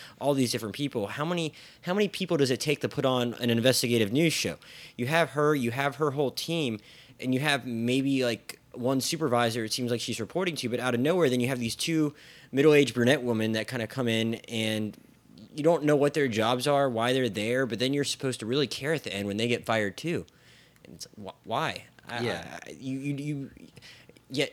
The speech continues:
Speaker 1: I, I, there's nothing wrong with criticizing character development, even as much as we harp on it, when this movie just throws so many people in there and then expects you to just ex-, know exactly who they are.
Speaker 2: Yeah, it was, it was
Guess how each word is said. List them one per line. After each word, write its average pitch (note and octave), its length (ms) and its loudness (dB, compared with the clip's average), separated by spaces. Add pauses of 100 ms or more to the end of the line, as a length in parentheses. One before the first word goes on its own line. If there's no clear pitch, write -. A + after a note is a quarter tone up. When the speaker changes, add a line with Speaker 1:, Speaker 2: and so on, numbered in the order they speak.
(180)
Speaker 1:
I, C#3+ 280 -2
I, - 20 -4
there's D3+ 160 -2
nothing G3+ 200 -4
wrong C3 220 2
with B2 160 0
criticizing C3+ 400 -2
character D3 320 -4
development, G#2 460 -4
even B2 220 -2
as A#2 120 -2
much A#2 160 -4
as A2 100 -8
we G2+ 100 -6
harp E3+ 340 -8
on G#2 120 -2
it, G#2 180 -6
when G#2 340 -2 (500)
this A#2+ 160 -2
movie C#3+ 260 0
just G#2+ 220 -4
throws C#3 200 0
so C#3 200 0
many D3 180 0
people B2+ 360 -6
in G#2+ 100 -6
there A2 220 -6
and G#2+ 100 -4
then B2 80 0
expects C#3 400 -4
you C#3 60 -6
to C3+ 80 -2
just A#2+ 240 -4 (240)
ex-, A#2 260 -8
know B2+ 160 2
exactly C#3+ 460 -6
who B2+ 100 -2
they A#2 140 0
are. B2 280 0 (340)
Speaker 2:
Yeah, A#2 220 0
it C#3+ 80 -2
was, D#3+ 240 0
it C#3+ 100 -4
was C#3+ 520 -4